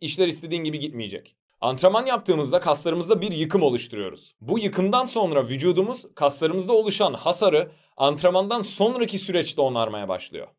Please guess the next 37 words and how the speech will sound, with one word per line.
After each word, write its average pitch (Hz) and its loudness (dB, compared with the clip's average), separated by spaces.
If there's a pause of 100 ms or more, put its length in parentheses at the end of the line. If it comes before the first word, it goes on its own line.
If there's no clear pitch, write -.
(240)
Hatta 185 4
vücudumuz 156 0
işi 147 -8
bildiği 147 -2
için 156 -6
antrenmandan 170 -2
sonra 185 0
kaslarımızı 165 0
onarmakla 151 0
kalmıyor, 175 0 (240)
onları 156 0
bir 226 -4
sonraki 202 -2
fiziksel 156 0
aktiviteye 175 0
hazır 135 2
hale 190 4
getirmek 156 -6
için 185 -4 (200)
biraz 226 2
daha 202 4
kuvvetli 180 2
ve 135 2
biraz 190 4
daha 175 2
büyük 185 -2
hale 120 0
getiriyor. 95 -10 (400)
Bunu 139 -2
yeteri 196 4
kadar 202 4
uzun 185 0
bir 185 -2
süre 147 2
yaptıktan 156 0
sonra 190 0
da 165 -2